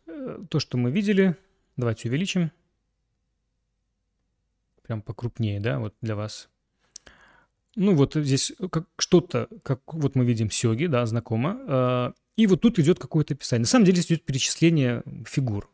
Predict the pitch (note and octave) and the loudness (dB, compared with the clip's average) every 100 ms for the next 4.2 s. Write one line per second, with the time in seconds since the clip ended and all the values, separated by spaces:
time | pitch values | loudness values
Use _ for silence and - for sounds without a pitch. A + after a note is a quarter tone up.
0 | - C3+ C3+ C#3+ - G3 A#2 A2+ C3+ F3 | -4 -2 2 0 2 2 2 0 0 0
1 | A3 G#3 F#3+ - - - _ _ _ - | 2 2 0 -8 -20 -20 _ _ _ -20
2 | _ D3+ D3 - C3 - F3 D3 - C3+ | _ 2 2 2 -2 2 2 2 0 -2
3 | G#2 B2+ D3+ - B2 A2 G#2+ A2+ A#2+ G3 | 0 2 0 0 0 -2 -2 0 4 6
4 | G#3 | 6